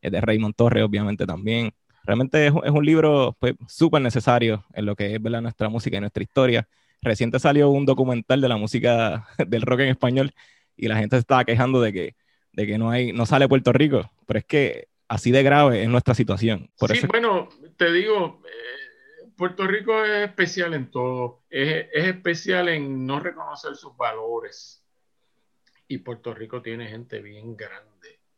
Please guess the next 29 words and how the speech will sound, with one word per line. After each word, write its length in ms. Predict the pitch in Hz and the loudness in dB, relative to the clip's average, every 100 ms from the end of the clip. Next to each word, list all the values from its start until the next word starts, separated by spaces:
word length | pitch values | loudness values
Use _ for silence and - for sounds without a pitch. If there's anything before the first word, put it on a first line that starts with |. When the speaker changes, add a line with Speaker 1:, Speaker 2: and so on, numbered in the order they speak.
| _ _ _ _ _ | _ _ _ _ _
Speaker 2:
tanto 300 | - 127 123 | -10 -10 -8
en 80 | 139 | -6
la 120 | 123 | -6
música 760 | 113 117 123 - 120 120 120 117 | -8 -10 -12 -14 -14 -10 -10 -12
como 220 | 117 110 | -16 -16
en 100 | 110 | -16
el 100 | 104 | -18
cine, 800 | - - 123 120 120 120 127 _ _ 185 135 | -18 -16 -16 -16 -16 -16 -18 _ _ -18 -10
en 140 | 123 | -8
el 160 | 110 - | -8 -10
teatro, 800 | 104 117 123 123 127 131 131 _ _ _ _ - | -8 -6 -6 -6 -8 -8 -12 _ _ _ _ -2
pero 400 | 139 131 117 _ _ _ _ _ _ _ _ _ | 0 0 -4 _ _ _ _ _ _ _ _ _
es 160 | 160 214 | 0 0
esta 220 | 220 202 | 0 -4
condición 520 | 196 185 175 202 190 | -2 -4 -4 -6 -8
colonial 680 | 185 175 170 170 185 185 185 - _ _ _ | -4 -2 -2 -2 -4 -4 -6 -14 _ _ _
que 180 | - 127 | -12 -8
cualquier 380 | 127 120 143 147 | -6 -8 -8 -8
cosa 260 | 160 151 131 | -8 -10 -10
que 80 | |
viene 200 | 131 139 | -10 -8
de 60 | 135 | -10
afuera 260 | 127 131 131 | -10 -10 -10
es 40 | |
mejor 220 | 117 117 | -12 -14
que 80 | 120 | -12
lo 140 | 113 | -10
de 120 | 110 107 | -10 -12
aquí. 240 | _ | _